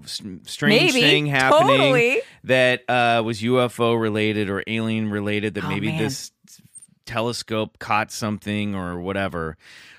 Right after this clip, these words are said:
Speaker 1: Um, but it was very mysterious because they, even local law enforcement, they helped the F B I shut things down, but they weren't even told what was going on.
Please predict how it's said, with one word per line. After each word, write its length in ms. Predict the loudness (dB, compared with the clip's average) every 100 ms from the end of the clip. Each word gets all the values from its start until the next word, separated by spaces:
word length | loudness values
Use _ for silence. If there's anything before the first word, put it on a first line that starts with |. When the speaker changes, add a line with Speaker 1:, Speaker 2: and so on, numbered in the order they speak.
| _ -2
Speaker 1:
Um, 600 | 0 0 0 -4 -8 -6
but 100 | -4
it 20 |
was 120 | -2
very 200 | 0 0
mysterious 380 | 0 -4 -6 -8
because 340 | -8 -8 -8 -2
they, 140 | 0
even 420 | 0 -2 -4 -4 -2
local 240 | -4 -2
law 120 | -2
enforcement, 600 | -2 -4 -6 -6 -6 -8 _ _
they 240 | -6 -4
helped 440 | -4 -4 -4 -4 -4
the 100 | -4
F 180 | -4 -4
B 100 | -2
I 120 | -2
shut 320 | -4 -6 -6
things 240 | -6 -6
down, 220 | -6 -6 -6
but 100 | -10 -4
they 160 | -2
weren't 200 | -2 -4
even 220 | -6 -8
told 400 | -10 -10 -10 -10 -10
what 160 | -8
was 140 | -10 -14
going 320 | -12 -10 -10
on. 260 | -12 -16